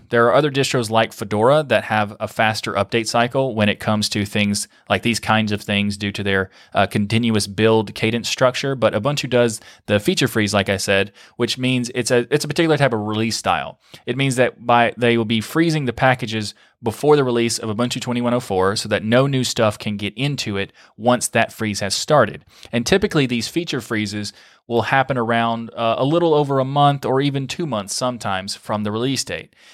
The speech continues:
It is possible that Ubuntu would already have initiated the feature freeze for twenty-one oh four prior to gnome forty being released. Plus, the modifications that Ubuntu does to make it feel like the previous D E, like Unity,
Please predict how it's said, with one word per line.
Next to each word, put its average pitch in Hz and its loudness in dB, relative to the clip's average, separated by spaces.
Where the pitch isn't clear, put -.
It 131 4
is 127 0
possible 165 0
that 123 4
Ubuntu 135 -2
would 110 -6
already 135 4
have 113 -2
initiated 120 -2
the 104 -4
feature 180 -4
freeze 98 -4
for 123 2
twenty-one 131 -2
oh 110 2
four 131 0
prior 143 2
to 143 -6
gnome 123 -2
forty 131 -2
being 107 -2
released. 101 -4
Plus, 165 6
the 151 2
modifications 143 2
that 120 6
Ubuntu 120 0
does 110 2
to - -6
make 110 -2
it 98 -6
feel 113 0
like 104 2
the 101 -4
previous 104 -2
D 101 -4
E, 107 0
like 95 -2
Unity, 107 0